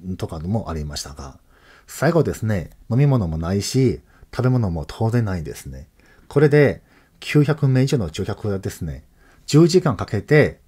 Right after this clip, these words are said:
歩いていました。トンネル、あの、中にですね、通ったりとかしましたし、そして、最-、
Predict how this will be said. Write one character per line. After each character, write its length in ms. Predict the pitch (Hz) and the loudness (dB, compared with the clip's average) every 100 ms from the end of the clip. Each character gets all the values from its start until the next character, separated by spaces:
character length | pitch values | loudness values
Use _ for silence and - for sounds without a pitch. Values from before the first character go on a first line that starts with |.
| _ | _
歩 240 | 131 151 | 0 4
い 80 | 131 | 4
て 80 | 135 | 4
い 120 | 107 | 2
ま 140 | 87 73 | 0 -8
し 60 | |
た。 180 | 80 - _ | -10 -14 _
ト 220 | - 123 | -4 0
ン 40 | 120 | 2
ネ 100 | 113 | 2
ル、 220 | 113 110 _ _ _ _ _ | 0 -4 _ _ _ _ _
あ 100 | 87 | -8
の、 120 | 87 | -4
中 200 | 101 - | -4 -4
に 60 | 78 | -8
で 100 | - | -8
す 100 | - | -4
ね、 260 | 110 82 _ _ - | -2 -2 _ _ -14
通 160 | - | -8
っ 20 | |
た 100 | 85 | -8
り 60 | 69 | -8
と 100 | 78 | -12
か 100 | - | -14
し 140 | - | -12
ま 100 | 71 | -12
し 40 | 69 | -14
た 100 | - | -12
し、 360 | - 113 80 _ _ _ _ _ _ | -4 -4 -4 _ _ _ _ _ _
そ 160 | - 139 | -6 -4
し 80 | - | 2
て、 360 | 139 131 127 - | 4 4 2 -8
最-、 340 | - 127 135 | -8 -2 0